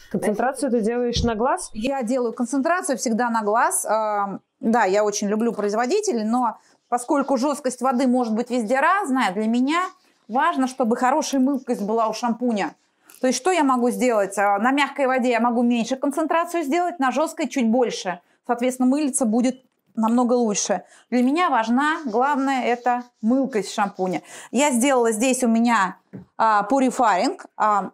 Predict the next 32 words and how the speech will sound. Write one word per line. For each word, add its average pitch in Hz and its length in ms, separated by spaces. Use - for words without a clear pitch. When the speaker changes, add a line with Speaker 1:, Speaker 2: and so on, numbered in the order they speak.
Speaker 2:
а, 208 180
в 208 120
этой 294 240
бутылочке 269 560
я 254 180
разведу 262 480
сразу 240 680
шампунь 254 760
из 226 220
зеленой 247 460
икры, 330 220
который 403 360
я 381 100
очень 359 280
люблю. 311 440
А 175 80
вообще 262 560
в 226 760
инструкции 262 640
по 262 240
использованию 294 680
этот 247 160
шампунь 240 420
не 247 120
разводят. 226 600
Но 302 460
для 269 220
пуделя 330 600
гораздо 262 600
удобнее 247 580
и - 20
комфортнее 277 800